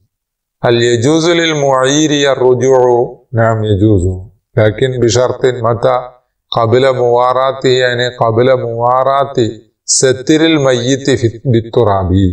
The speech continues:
فإذا وضع الميت في القبر وقبل، آه، ستره بلوحة حجر، آه، يجوز له الرجوع.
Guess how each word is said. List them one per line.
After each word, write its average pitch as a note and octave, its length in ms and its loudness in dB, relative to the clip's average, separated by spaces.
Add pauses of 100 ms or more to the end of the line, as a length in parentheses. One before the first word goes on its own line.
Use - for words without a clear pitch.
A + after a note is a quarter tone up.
(800)
فإذا A2+ 520 0 (560)
وضع A#2+ 460 2
الميت D3+ 560 -2
في B2 220 2
القبر G2 440 -2 (880)
وقبل، A#2+ 520 0 (600)
آه، A2+ 160 0
ستره C#3+ 760 0
بلوحة B2+ 600 0 (840)
حجر، A2 320 2 (1600)
آه، G2+ 200 0
يجوز G#2+ 420 2
له G#2 340 4
الرجوع. F2+ 440 -2